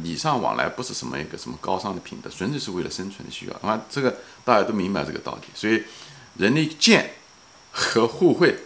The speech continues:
看上去是一个非常相反的、自相矛盾的两个品质和人性，居然共同存在同一，一个人身上，是不奇怪的一件事情。我就说存在就是合理的。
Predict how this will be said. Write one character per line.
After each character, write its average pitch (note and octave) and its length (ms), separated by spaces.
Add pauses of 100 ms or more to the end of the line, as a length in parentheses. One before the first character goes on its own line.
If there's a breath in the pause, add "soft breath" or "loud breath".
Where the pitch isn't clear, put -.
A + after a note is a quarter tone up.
(300 loud breath)
看 E3+ 240
上 B2 160
去 G2+ 140
是 G2+ 120
一 G2+ 120
个 F#2+ 100
非 C3+ 240
常 F2 180
相 A2 320
反 - 240 (120)
的、 E2 200 (540 loud breath)
自 D3 240
相 A#2 260
矛 F#2 280
盾 A#2+ 320
的 E2 140
两 D#2+ 340
个 F#2 160 (100)
品 - 340
质 G2 200
和 F2+ 140
人 D2+ 280
性， E2+ 260
居 - 140
然 E2 140
共 G#2 200
同 E2 200
存 - 200
在 F2+ 140 (400 loud breath)
同 F#2+ 340
一， B2 240 (300 loud breath)
一 G#2+ 140
个 G#2+ 100
人 F#2+ 240
身 A#2 180
上， A2 160 (480 loud breath)
是 - 220
不 - 240
奇 - 240
怪 E2+ 180
的 D#2+ 80
一 - 40
件 - 160
事 - 200
情。 - 200
我 - 40
就 - 120
说 D#2+ 180
存 F2 320
在 A2+ 180
就 G2 160
是 D#2 120
合 - 240
理 - 160
的。 - 100